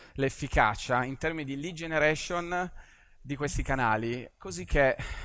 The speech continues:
eh, vi porto un dato di, eh, Marketing Sherpa che dice, "La seo in termini di lead generation è il primo canale, eh, per, eh, acquisizione."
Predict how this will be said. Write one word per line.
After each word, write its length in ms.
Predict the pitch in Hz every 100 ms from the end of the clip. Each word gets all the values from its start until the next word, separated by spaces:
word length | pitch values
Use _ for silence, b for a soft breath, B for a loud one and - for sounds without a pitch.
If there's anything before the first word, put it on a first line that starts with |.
| B 127
eh, 220 | 123 120
vi 120 | 123
porto 440 | 156 147 127 123
un 140 | 117 123
dato 260 | 131 127
di, 260 | 123 123 123 - B B
eh, 220 | 120 117
Marketing 420 | 117 127 143 165
Sherpa 400 | 196 135 113 -
che 120 | 139 135
dice, 300 | 123 - 127
"La 120 | 143
seo 640 | - - 143 139 147 165 - b b
in 160 | 135
termini 340 | - 160 143 131
di 120 | 151
lead 100 | 143
generation 600 | 135 156 151 131 - 147
è 60 |
il 120 | 139 131
primo 340 | 185 170 123
canale, 760 | - 156 131 117 123 127 139 - b b b
eh, 340 | - 120 117 117
per, 280 | - 117 123
eh, 380 | 127 127 131 123
acquisizione." 1080 | 117 113 - 120 123 - 123 104 107 101